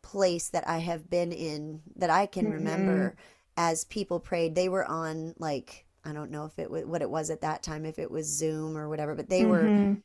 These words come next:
Speaker 1: remotely
Speaker 2: Yeah.
Speaker 1: participating.
Speaker 2: Mm-hmm.
Speaker 1: And, um, but the church, the pastors got up in the church. We just kinda did prayer throughout, and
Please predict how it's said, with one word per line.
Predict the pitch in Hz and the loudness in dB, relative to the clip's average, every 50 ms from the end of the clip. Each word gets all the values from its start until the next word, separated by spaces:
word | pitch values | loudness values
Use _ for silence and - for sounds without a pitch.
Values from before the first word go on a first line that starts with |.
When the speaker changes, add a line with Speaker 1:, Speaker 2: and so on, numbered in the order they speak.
| _ - | _ -2
Speaker 1:
remotely | 185 190 190 190 185 185 185 - - - 180 170 160 156 151 160 | 0 0 2 2 2 0 0 -2 -2 -2 0 0 0 -2 -4 -6
Speaker 2:
Yeah. | _ _ _ _ - - 247 240 226 233 233 226 220 208 196 190 185 185 | _ _ _ _ 2 6 8 8 10 10 10 10 10 10 10 10 8 6
Speaker 1:
participating. | 190 180 180 180 180 185 202 - _ _ _ - | 4 0 -4 -10 -10 -12 -14 -20 _ _ _ 0
Speaker 2:
Mm-hmm. | - 196 202 185 196 190 185 180 180 180 190 202 - _ _ - | 4 4 4 6 6 6 6 6 4 4 2 0 -2 _ _ -6
Speaker 1:
And, | 185 175 165 165 165 165 160 160 160 - - - - - - - _ _ - | -4 -2 -2 -2 -2 -4 -4 -6 -10 -12 -16 -20 -20 -20 -20 -20 _ _ -6
um, | - 175 170 165 165 156 - - | -2 0 0 0 -2 -4 -2 2
but | 180 165 - - | 2 2 2 2
the | 180 | -2
church, | 170 - - - 185 175 175 175 - - - - | -2 -2 -4 -2 0 0 0 0 -2 -2 -6 -4
the | - 165 | -6 -6
pastors | - - 185 185 180 - - 175 190 180 | -6 -4 -4 -4 -4 -4 -4 -6 -8 -6
got | - 196 175 170 | -2 -2 0 2
up | 175 175 170 | 2 0 0
in | 175 160 | -4 -6
the | 151 151 | -6 -8
church. | - - - 202 196 190 - - | -8 -6 -2 -2 -2 -2 -2 -4
We | 185 180 175 | -4 -4 -2
just | 165 175 - | -2 -4 -4
kinda | - 185 185 170 170 165 | -4 -4 -4 -4 -4 -2
did | 165 170 160 160 | -2 -2 -4 -4
prayer | - - 190 180 175 180 180 | -4 -2 0 2 2 0 0
throughout, | - - 180 180 175 170 170 170 175 175 170 - - | -2 -4 -2 0 0 2 2 4 4 4 2 2 -2
and | - 170 220 | -4 0 2